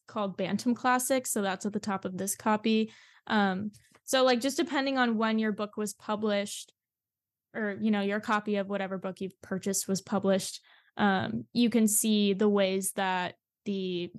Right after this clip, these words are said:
publishing industry has changed and merged with each other. Um, and then I have this super old copy of Gogol's The Diary of a Madman. Um, and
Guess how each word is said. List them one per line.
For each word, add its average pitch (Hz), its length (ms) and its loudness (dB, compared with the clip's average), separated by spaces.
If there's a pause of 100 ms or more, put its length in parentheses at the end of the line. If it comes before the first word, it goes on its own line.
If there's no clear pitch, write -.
(180)
publishing 202 540 -2
industry 196 500 0
has 185 240 -2
changed 180 500 -2
and 175 120 -2
merged 170 300 -4
with 185 160 -2
each 185 180 -2
other. 196 320 4 (300)
Um, 202 260 2
and 214 180 6
then 202 220 2 (220)
I 214 80 0
have 214 180 4
this 202 180 2
super 277 560 4
old 220 380 0
copy 208 580 -4 (260)
of 202 460 0 (340)
Gogol's 214 840 -2
The 220 80 -4
Diary 196 300 -2
of 196 80 -4
a 202 40 -4
Madman. 233 840 0 (100)
Um, 202 560 -4 (600)
and 214 420 0